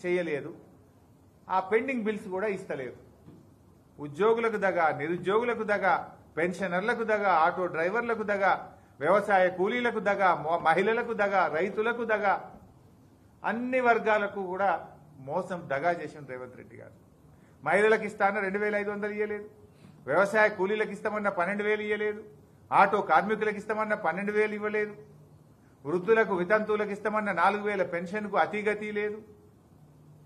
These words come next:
ఇప్పుడే తెలుస్తున్నది, తుమ్మల నాగేశ్వరరావు గారు ఈ వానకాలం రైతు బంధు ఇయ్యమన్నారట. ఇప్పుడే తెలుస్తున్నది,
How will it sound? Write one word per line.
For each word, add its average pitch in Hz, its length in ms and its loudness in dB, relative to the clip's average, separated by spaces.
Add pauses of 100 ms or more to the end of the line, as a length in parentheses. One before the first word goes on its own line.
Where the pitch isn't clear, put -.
(1700)
ఇప్పుడే 220 280 4
తెలుస్తున్నది, 208 560 -2 (720)
తుమ్మల 214 220 2
నాగేశ్వరరావు 208 600 4
గారు 202 240 4 (720)
ఈ 185 100 0
వానకాలం 202 640 4
రైతు 185 240 2
బంధు 180 260 -2
ఇయ్యమన్నారట. 143 560 -6 (2250)
ఇప్పుడే 190 260 -2
తెలుస్తున్నది, 196 520 -4